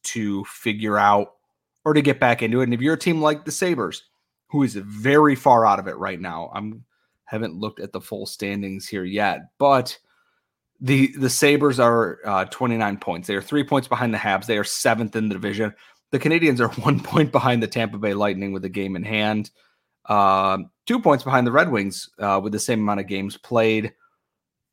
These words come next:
Boy, that's, that, that's interesting. I haven't looked at the wild card standings here in a little bit because I don't wanna hurt my feelings. They are legitimately a win out of the second wild card spot.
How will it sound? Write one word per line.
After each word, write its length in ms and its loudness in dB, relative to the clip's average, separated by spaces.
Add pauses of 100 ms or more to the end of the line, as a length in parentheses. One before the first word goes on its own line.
(420)
Boy, 160 2
that's, 220 2
that, 300 -2
that's 440 -2
interesting. 380 -8
I 80 2
haven't 200 0
looked 160 -4
at 60 -10
the 80 -6
wild 240 -2
card 200 -6
standings 400 -8
here 100 -6
in 60 -6
a 60 -6
little 140 -6
bit 240 -2
because 200 -10
I 60 -4
don't 80 0
wanna 160 -2
hurt 140 -2
my 100 -2
feelings. 400 -2 (680)
They 260 8
are 420 10 (220)
legitimately 1000 0
a 100 0
win 360 -2
out 320 -2
of 400 0
the 140 -8
second 380 -6
wild 240 -4
card 200 -8
spot. 380 -8